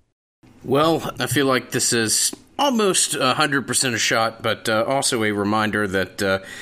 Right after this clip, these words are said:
at the very least, he's got a great track record against Miami.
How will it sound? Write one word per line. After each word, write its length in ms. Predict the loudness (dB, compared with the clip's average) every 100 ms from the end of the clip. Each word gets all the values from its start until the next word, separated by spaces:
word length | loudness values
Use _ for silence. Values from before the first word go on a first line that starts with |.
| -8
at 180 | -2 -2
the 60 | 2
very 260 | 2 2
least, 440 | 2 2 2 0 -4 -12 -20 -8
he's 220 | -2 -2
got 360 | 2 2 0 0
a 220 | 0 0
great 280 | 0 0 0
track 280 | 0 -2 0
record 520 | -2 -2 -2 -4 -4
against 420 | -6 -4 -4 -2
Miami. 460 | -2 -2 -4 -6